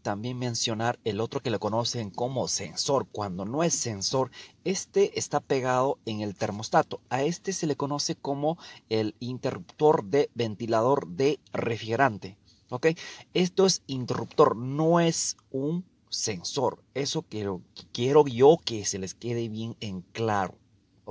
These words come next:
¿de acuerdo? Quiero manifestar también que por ciencia y teoría se les conoce de esa manera esos nombres, ¿ok? Entonces, también voy a hablar sobre las funciones que cumple este sensor de temperatura, que ya lo conocemos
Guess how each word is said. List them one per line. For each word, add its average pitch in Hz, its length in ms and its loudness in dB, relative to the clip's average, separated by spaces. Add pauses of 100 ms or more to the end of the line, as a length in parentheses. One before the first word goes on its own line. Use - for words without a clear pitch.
¿de 113 100 -2
acuerdo? 117 460 2 (380)
Quiero 123 160 2
manifestar 147 460 2
también 147 340 0
que - 140 -6
por 98 240 -4
ciencia 135 480 0
y 120 60 -2
teoría 123 320 2
se 123 100 0
les 101 140 0
conoce 104 420 -2
de 92 80 -4
esa 104 200 -4
manera 92 400 -2
esos 95 340 -8
nombres, 76 600 -12
¿ok? 98 180 -2 (460)
Entonces, 113 480 -2 (300)
también 135 400 2
voy 147 140 4
a - 20 4
hablar 131 220 2
sobre 123 240 -4
las 107 180 -6
funciones 127 680 -4
que 143 180 -4
cumple 147 560 -2
este 127 500 -4
sensor 127 640 0
de 120 100 2
temperatura, 120 380 -2
que 110 100 -6
ya 107 120 2
lo 123 80 2
conocemos 139 640 -2